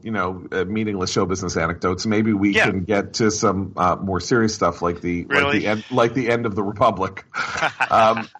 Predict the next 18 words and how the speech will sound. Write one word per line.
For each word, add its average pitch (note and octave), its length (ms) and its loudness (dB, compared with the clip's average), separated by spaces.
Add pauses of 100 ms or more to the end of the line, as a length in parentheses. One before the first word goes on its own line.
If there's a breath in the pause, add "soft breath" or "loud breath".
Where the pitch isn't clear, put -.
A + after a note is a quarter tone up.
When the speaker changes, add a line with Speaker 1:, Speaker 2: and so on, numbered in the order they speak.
Speaker 1:
<laughs> - 960 -12
maybe E4 240 2
not F#3+ 200 4
the E3 200 -4
end D3 200 0
of C3+ 80 -2
the C3 80 -4
Republic. B2+ 420 0
Some F#3+ 160 0
interesting F#3 440 -4
things B2 360 -4
are A2 60 0
about F#2+ 280 0
to A2 80 -10
start G2 280 -2
happening, A#2+ 440 0
obviously. C3+ 720 -2
Uh, F2+ 260 4